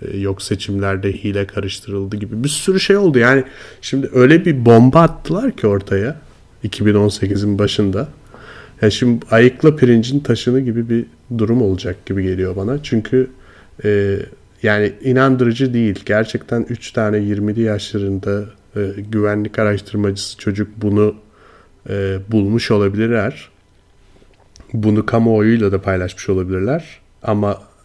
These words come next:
e, trilyonların döndüğü bir, e, bırak yani beş şirketi, e,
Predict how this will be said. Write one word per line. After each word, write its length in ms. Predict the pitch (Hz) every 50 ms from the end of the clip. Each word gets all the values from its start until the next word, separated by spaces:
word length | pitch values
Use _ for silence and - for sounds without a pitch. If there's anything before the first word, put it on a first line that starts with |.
| _ _ 202 - -
e, 360 | 123 113 104 101 98 98 98 - - - _ - - - - _ _ _ _ -
trilyonların 880 | - 117 110 117 113 120 117 117 113 113 117 117 120 131 139 147 131
döndüğü 500 | 117 113 107 104 101 104 107 104 101 101
bir, 280 | 104 101 95 98 110 - _ _ _ _ _ _ _ - -
e, 280 | 101 98 95 92 95 - - 131 _ _ _ _ _ - 220 135 - 117
bırak 440 | 110 110 104 113 123 - - -
yani 340 | 107 101 95 95 95 95 98 - - _ 123 123 117 110 110
beş 380 | 107 101 95 - - - - _ _ _ - - - -
şirketi, 640 | - - - 110 - - 113 - - - 180 175 175 _ _ - - - - - - _ _ - -
e, 360 | - - - 104 104 101 101